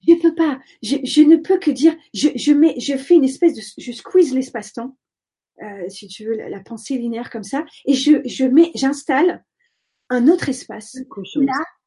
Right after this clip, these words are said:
Speaker 1: tout est possible, justement.
Speaker 2: Hmm.
Speaker 1: Toutes les inspirations, tout est possible. On va s'éclater. Et on s'est vraiment éclaté à vivre le truc.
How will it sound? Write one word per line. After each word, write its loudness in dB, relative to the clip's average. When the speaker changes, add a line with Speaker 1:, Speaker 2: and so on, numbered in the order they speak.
Speaker 1:
tout -4
est 0
possible, -2
justement. -14
Speaker 2:
Hmm. -20
Speaker 1:
Toutes -2
les -2
inspirations, -10
tout -2
est 0
possible. -8
On 6
va 0
s'éclater. -4
Et -4
on -6
s'est -6
vraiment 2
éclaté -4
à -2
vivre -10
le -4
truc. -10